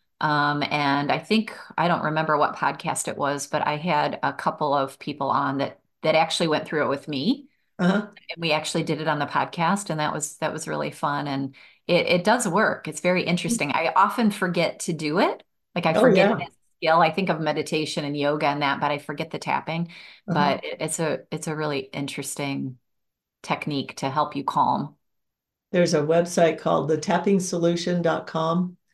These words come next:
Speaker 1: Yes.
Speaker 2: and they, they have, they do a really good job of,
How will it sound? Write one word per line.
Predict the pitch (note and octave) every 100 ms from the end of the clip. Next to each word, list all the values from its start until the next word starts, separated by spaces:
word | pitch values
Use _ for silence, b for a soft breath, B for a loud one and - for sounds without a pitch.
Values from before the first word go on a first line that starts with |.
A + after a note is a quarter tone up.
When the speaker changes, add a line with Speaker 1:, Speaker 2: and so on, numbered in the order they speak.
| b b
Speaker 1:
Yes. | D#3 D3
Speaker 2:
and | D#3 D#3
they, | D3+ - -
they | E3 D#3+
have, | E3 D3+ C#3 - - _ _ _ _ _
they | F#3 F3
do | E3
a | C#3+
really | D#3 D#3 D3
good | D#3 D3
job | D3+ C#3+ C#3
of, | C3